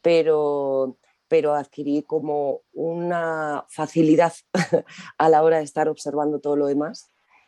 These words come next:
eh, ciertos ajustes, ciertos toques, ciertas correcciones verbales, por supuesto, porque se escuchan, pero a nivel de, de coger o de sujetar o de maniobrar,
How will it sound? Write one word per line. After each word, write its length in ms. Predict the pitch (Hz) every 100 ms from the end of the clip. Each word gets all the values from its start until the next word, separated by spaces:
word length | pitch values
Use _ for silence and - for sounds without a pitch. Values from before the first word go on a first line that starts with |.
| _ -
eh, 640 | 156 147 143 139 135 135
ciertos 380 | - 147 151 143
ajustes, 800 | 147 - 175 - 165 165 165 160
ciertos 420 | - 156 - 151 -
toques, 560 | 165 - 151 151 143
ciertas 380 | - 151 147 143
correcciones 760 | 147 143 - 160 160 147 139 - _ _
verbales, 480 | - 151 151 160 151
por 160 | - 160
supuesto, 400 | 156 - 135 127
porque 220 | 123 120
se 100 | -
escuchan, 480 | - 147 151 196 226 _ - - _ -
pero 380 | 160 156 147
a 60 | 143
nivel 320 | 147 147 147
de, 440 | 143 151 147 143 135 - _ - -
de 240 | 135 143 -
coger 520 | - - 165 151 143
o 120 | 139
de 320 | 135 135 135
sujetar 680 | - - 135 147 160 143 135
o 200 | 135 135
de 320 | 135 131 131
maniobrar, 520 | 139 135 131 117 151